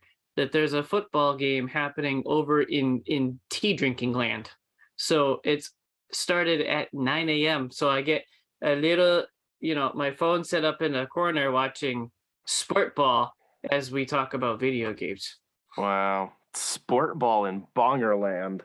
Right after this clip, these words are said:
Speaker 2: That's crazy.
Speaker 1: They do it every year. They're trying to, to show the tea drinkers that other, that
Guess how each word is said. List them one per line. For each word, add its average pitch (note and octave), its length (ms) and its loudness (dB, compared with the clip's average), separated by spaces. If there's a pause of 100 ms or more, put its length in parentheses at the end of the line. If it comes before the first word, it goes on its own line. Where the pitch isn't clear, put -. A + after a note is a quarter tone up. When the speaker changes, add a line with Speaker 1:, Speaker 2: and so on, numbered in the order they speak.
(100)
Speaker 2:
That's A#2+ 260 0
crazy. F2+ 380 -8 (640)
Speaker 1:
They F#3 160 4
do A#3+ 180 2
it A#3+ 140 6
every E3 280 4
year. D#3+ 260 4
They're D3+ 180 2
trying F#3+ 540 0 (100)
to, D#3 340 2 (140)
to D3 180 -2
show D#3+ 360 2
the E3+ 160 -2
tea F#3+ 220 -2
drinkers F#3+ 760 0
that D3+ 280 0 (480)
other, E3 560 2
that D#3 180 0